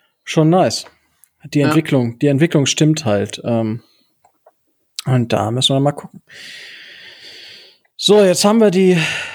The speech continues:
Speaker 1: Offense tatsächlich soweit abgekaspert. Ähm, jetzt gehen wir rüber zur Defense. Mit welcher Position wollt's denn anfangen?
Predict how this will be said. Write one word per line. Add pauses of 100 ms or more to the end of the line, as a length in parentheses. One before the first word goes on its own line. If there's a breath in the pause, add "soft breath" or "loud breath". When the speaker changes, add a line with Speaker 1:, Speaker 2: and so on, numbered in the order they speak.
(200 loud breath)
Speaker 1:
Offense
tatsächlich
soweit
abgekaspert. (140)
Ähm, (1900)
jetzt
gehen
wir
rüber
zur
Defense.
Mit
welcher
Position
wollt's
denn
anfangen?